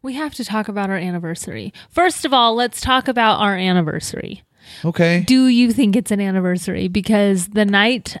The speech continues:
Speaker 1: of our
Speaker 2: I'm sitting here
Speaker 1: anniversary
Speaker 2: trying to figure out what the hell you're talking about. Our anniversary was back in
Speaker 1: <laughs>
Speaker 2: April.
Speaker 1: You kept <laughs> telling me. I kept
Speaker 2: Oh.
Speaker 1: telling you, "Happy anniversary." Okay, fun fact.
Speaker 2: Not our
Speaker 1: Maybe, no, no, no.
Speaker 2: anniversary.
Speaker 1: Hold on. One of my most favorite things to do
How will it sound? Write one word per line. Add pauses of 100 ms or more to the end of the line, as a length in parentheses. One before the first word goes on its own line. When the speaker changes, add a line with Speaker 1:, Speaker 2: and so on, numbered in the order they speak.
(120)
Speaker 1:
of
our
Speaker 2:
I'm
sitting
here
Speaker 1:
anniversary
Speaker 2:
trying
to
figure
out
what
the
hell
you're
talking
about.
Our
anniversary
was
back
in
Speaker 1:
<laughs>
Speaker 2:
April. (1040)
Speaker 1:
You
kept
<laughs>
telling (100)
me. (260)
I
kept
Speaker 2:
Oh.
Speaker 1:
telling
you, (340)
"Happy
anniversary." (220)
Okay,
fun
fact.
Speaker 2:
Not
our
Speaker 1:
Maybe, (140)
no,
no,
no.
Speaker 2:
anniversary.
Speaker 1:
Hold
on. (1120)
One
of
my
most
favorite
things
to
do